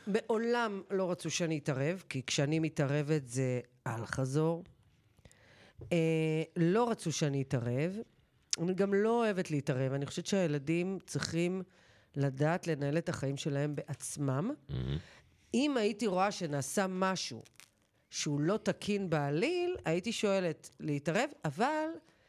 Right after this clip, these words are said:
Speaker 1: זה תלוי כמה הדבר הזה בעייתי. כי יש, בס-, בסופו של דבר, הרבה אנשים לא יודעים את זה, כי הצבא מן הסתם לא מפרסם את זה.
Speaker 2: Mm-hmm.
Speaker 1: נציב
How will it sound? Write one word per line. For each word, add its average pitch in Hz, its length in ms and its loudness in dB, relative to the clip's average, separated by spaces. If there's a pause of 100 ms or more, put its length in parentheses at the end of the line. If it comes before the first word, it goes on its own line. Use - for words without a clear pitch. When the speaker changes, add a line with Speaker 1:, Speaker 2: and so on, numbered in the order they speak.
(500)
Speaker 1:
זה 180 80 0
תלוי 285 420 2
כמה 269 300 2
הדבר 196 340 2
הזה 190 180 -2
בעייתי. 151 380 0
כי 175 120 -2
יש, 240 380 0
בס-, 165 240 0
בסופו 143 520 -2
של 202 80 0
דבר, 175 180 0
הרבה 135 240 2
אנשים 196 320 -2
לא 170 60 4
יודעים 147 280 0
את 160 80 -2
זה, 254 100 0 (1300)
כי 156 260 2
הצבא 151 360 0
מן 147 160 -2
הסתם 131 300 -2 (380)
לא 131 120 0
מפרסם 127 480 -2
את 139 60 -2
זה. 190 100 2
Speaker 2:
Mm-hmm. 135 240 -10 (240)
Speaker 1:
נציב 233 280 0